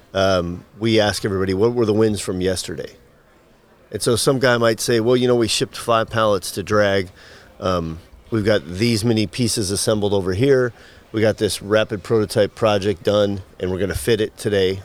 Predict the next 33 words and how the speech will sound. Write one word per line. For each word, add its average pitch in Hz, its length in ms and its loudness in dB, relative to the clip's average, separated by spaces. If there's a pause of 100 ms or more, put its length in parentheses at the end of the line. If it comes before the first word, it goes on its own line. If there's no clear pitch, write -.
on 98 120 -6
this 104 200 -2
thing." 98 260 -2 (600)
Whatever 170 280 2
it 131 60 2
is. 101 340 2 (300)
And 156 280 -4
some 208 140 0
days 175 160 2
you 151 80 -2
might 143 80 6
have 107 140 0
two 190 160 -2
wins, 131 320 2
and 107 80 -2
some 143 180 0
days 131 180 2
you 120 60 -2
might 117 140 2
have 104 160 0
ten, 82 340 -2 (240)
right? 107 160 -4
There 117 100 -2
may 123 120 2
be 117 80 2
a 107 80 4
lot 113 220 2
of 135 60 -4
conversation 113 680 -2
or 101 340 2 (680)
no 127 220 4
conversation, 92 720 -2
but 107 140 0